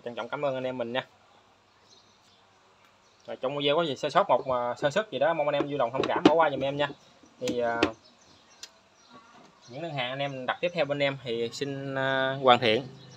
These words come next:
sẽ, ờ, thông báo cho anh em mình biết ha. Đó, thì có thời gian thì cứ, ờ, sẽ đăng video cho anh em mình tham khảo thôi. Còn, ờ, không có thời gian thì sẽ, ờ, thông báo nếu anh em mình có xài Zalo, em sẽ chia sẻ riêng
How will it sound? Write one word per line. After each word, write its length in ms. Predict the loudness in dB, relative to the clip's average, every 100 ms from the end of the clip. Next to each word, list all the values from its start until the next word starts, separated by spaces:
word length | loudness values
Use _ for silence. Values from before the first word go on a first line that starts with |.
| -20 -20 -20 -20 -20 -18
sẽ, 260 | -2 2 4
ờ, 500 | 6 6 6 2 0 -2
thông 120 | 6
báo 120 | 6
cho 100 | 6
anh 80 | 0
em 100 | -2
mình 120 | -4 -10 -20 -8
biết 140 | -6 0
ha. 200 | 4 4 4 -18 -20 -20 -4
Đó, 140 | -4 -4 -8
thì 240 | -4 -2 -4 2
có 100 | 6
thời 160 | 6
gian 180 | 6 4 0
thì 80 | -10
cứ, 180 | -8 -4
ờ, 120 | -6
sẽ 180 | -2 2
đăng 260 | 2 2
video 180 | 0 0
cho 80 | 0
anh 80 | -2
em 80 | -2
mình 80 | -4
tham 140 | -6
khảo 220 | -2 2
thôi. 100 | 2 2 -4 -20 -20 -20 -20 -20 -20 -20 -20 -20 -20 -20 -20 -20 -12
Còn, 280 | -10 -10
ờ, 100 | -14 -10
không 160 | -10 -6
có 60 | -6
thời 120 | 0
gian 160 | 0 0
thì 140 | -6 -6
sẽ, 120 | -4
ờ, 280 | -2 -2 -4 -10 -20 -20 -20 _ -20 -20 _ -20 _ _ -14 -14 _
thông 160 | -2 4
báo 160 | 4 4
nếu 100 | 2
anh 100 | 0
em 100 | -2
mình 120 | -4
có 120 | -2
xài 140 | 0
Zalo, 340 | 0 4 4 2
em 100 | -2
sẽ 260 | -4 -4
chia 200 | -6 -10
sẻ 220 | -6 -6 2
riêng 220 | 2